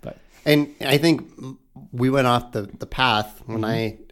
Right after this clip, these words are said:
Speaker 2: I was probably the third of
Speaker 1: Mm-hmm.
Speaker 2: that had the backpack on. So that's when we went off the beaten path. And then we were going down, and then all of a sudden we were going up, and we were going up and up
Speaker 1: <laughs>
Speaker 2: and up.
Speaker 1: Yes.
Speaker 2: And I'm like,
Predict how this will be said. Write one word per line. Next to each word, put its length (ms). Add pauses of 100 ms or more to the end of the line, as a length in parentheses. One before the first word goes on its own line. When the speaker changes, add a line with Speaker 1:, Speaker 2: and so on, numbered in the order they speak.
(120)
Speaker 2:
I 60
was 120
probably 280
the 120
third 580
of 120
Speaker 1:
Mm-hmm. 460
Speaker 2:
that 240 (200)
had 240
the 80
backpack 440
on. 180
So 260 (220)
that's 220
when 80
we 60
went 160
off 160
the 60
beaten 280
path. 360
And 140
then 320 (460)
we 80
were 60
going 280
down, 280
and 100
then 80
all 100
of 80
a 40
sudden 520 (480)
we 80
were 80
going 240
up, 280 (220)
and 140
we 100
were 60
going 260
up 280
and 160
up 160
Speaker 1:
<laughs> 0
Speaker 2:
and 160
up. 340
Speaker 1:
Yes. 160
Speaker 2:
And 100
I'm 100
like, 300